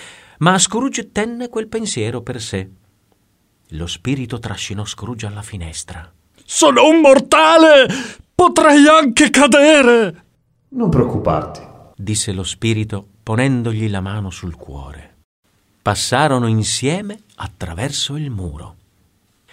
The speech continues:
Speaker 1: Si trovarono in aperta campagna. La città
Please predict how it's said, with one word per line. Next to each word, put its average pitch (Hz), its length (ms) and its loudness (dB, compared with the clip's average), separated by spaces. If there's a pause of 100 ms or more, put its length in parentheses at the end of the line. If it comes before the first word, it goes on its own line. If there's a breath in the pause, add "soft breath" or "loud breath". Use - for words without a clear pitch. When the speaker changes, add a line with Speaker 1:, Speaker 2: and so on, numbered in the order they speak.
Speaker 1:
Si - 180 0
trovarono 190 540 0
in 156 200 4
aperta 262 560 -4
campagna. 90 800 -6 (300)
La 113 140 -6
città 175 460 -4